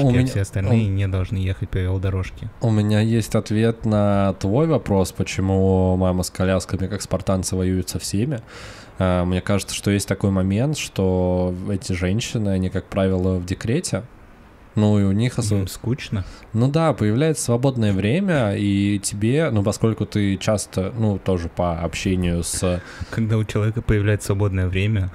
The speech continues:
Speaker 2: <laughs> он готов вступить в войну.
Speaker 1: Ну, правда, потому что тебе некуда выплёскивать свою энергию.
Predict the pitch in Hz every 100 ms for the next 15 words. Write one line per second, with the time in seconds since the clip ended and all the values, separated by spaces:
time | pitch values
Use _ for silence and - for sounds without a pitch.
0 | - 101 107 95 92 90 - - 90 87
1 | 87 85 87 87 - - - 120 131 123
2 | 123 131 160 110 101 98 98 104 - -
3 | 104 - 104 110 101 113 143 135 113 110
4 | 98 95 - 101 165 - 120 101 - 95
5 | 120 113 101 113 92 90 92